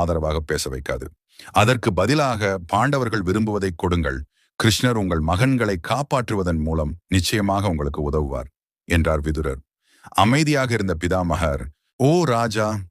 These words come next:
துரியோதனன் திராவுபதிக்கும் அவளுடைய கணவர்களுக்கும் செய்ததற்கு பிறகும் பாண்டவர்கள் இன்னும் அமைதியை விரும்புகின்றனர். உங்கள் மகன்களை மன்னித்து ஐந்து கிராமங்களை மட்டுமே கேட்டார்கள். தவறு நம் பக்கம் இருந்தாலும் நீங்கள் அவர்களுடன் சமாதானம் செய்ய ஆர்வமாக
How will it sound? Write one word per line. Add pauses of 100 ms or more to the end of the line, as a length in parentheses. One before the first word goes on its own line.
(120)
துரியோதனன் (220)
திராவுபதிக்கும்
அவளுடைய
கணவர்களுக்கும்
செய்ததற்கு (100)
பிறகும் (600)
பாண்டவர்கள்
இன்னும்
அமைதியை
விரும்புகின்றனர். (680)
உங்கள்
மகன்களை (120)
மன்னித்து (180)
ஐந்து
கிராமங்களை (100)
மட்டுமே (100)
கேட்டார்கள். (640)
தவறு
நம்
பக்கம்
இருந்தாலும் (240)
நீங்கள்
அவர்களுடன் (120)
சமாதானம்
செய்ய (280)
ஆர்வமாக